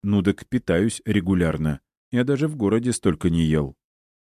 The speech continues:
"А я думаю, куда рыба и мясо постоянно деваются?" —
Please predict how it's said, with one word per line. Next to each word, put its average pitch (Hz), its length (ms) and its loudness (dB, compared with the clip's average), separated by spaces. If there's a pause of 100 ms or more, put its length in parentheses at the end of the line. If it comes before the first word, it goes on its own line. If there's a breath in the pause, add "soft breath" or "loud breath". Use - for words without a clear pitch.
(100)
"А 98 140 0
я 101 180 2
думаю, 90 400 0
куда 101 400 0
рыба 160 360 0
и 151 60 0
мясо 151 400 -2
постоянно 82 640 0
деваются?" — 73 760 -2